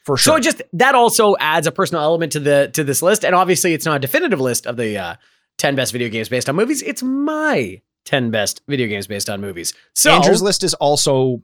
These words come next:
Speaker 1: mine. I have ownership o-, I have a ten percent stake in his list. So we should clarify. Yeah.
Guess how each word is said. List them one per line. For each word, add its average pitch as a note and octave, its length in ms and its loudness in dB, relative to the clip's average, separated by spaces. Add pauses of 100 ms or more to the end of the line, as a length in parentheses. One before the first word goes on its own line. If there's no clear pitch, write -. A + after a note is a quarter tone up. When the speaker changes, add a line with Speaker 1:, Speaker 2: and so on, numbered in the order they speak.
(160)
Speaker 1:
mine. A2+ 420 -2
I A2 120 2
have B2+ 240 0
ownership A2+ 420 -4
o-, G#2+ 80 -2
I G2 80 -4
have B2 100 0
a B2+ 60 0
ten B2 180 -4
percent A#2 300 -6
stake G#2 260 -4
in G2+ 80 -8
his G2 180 -8
list. G#2 360 -6
So C#3+ 100 4
we C#3 160 2
should C#3 240 0
clarify. G#2 480 -2 (220)
Yeah. G#2 180 -6